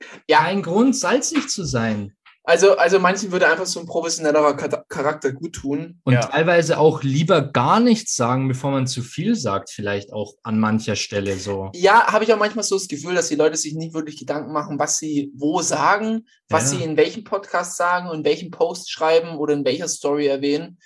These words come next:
Speaker 1: wo ich dann auch manchmal denk, so, äh, ihr verdient damit euer Geld, ihr repräsentiert den Sport nach außen, dann tut euch doch auch so ein bisschen zumindest so verhalten.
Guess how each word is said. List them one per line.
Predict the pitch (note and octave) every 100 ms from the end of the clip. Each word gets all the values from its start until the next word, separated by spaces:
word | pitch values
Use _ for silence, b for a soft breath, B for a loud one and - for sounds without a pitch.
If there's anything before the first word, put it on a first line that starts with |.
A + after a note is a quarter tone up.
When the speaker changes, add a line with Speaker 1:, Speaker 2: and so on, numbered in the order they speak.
| b b _
Speaker 1:
wo | C#3+
ich | D#3
dann | D3+ D#3+
auch | C#3+
manchmal | E3 D#3+ D3 D3
denk, | D3 D#3+
so, | - D3+ C#3+ C#3+
äh, | C3 C#3 C#3
ihr | C#3+
verdient | C#3+ C3+ E3+
damit | D#3+ D#3
euer | C#3 C#3
Geld, | C3 C#3 E3 G3 G3
ihr | D3 C#3+
repräsentiert | C#3 D3 D#3+ D#3 D3 D#3+ E3
den | D3
Sport | - - D#3+ -
nach | F3+
außen, | F3 D3+ - - E3 E3 b b b b
dann | - C3
tut | D3+ F#3
euch | E3+
doch | D3+
auch | D3
so | D3
ein | C#3+ C3
bisschen | D3+ G3 - C#3+
zumindest | C3+ C#3+ C#3+ C3+
so | - C3+
verhalten. | C3+ B2+ C3+ C#3+ C3+ B2+ C3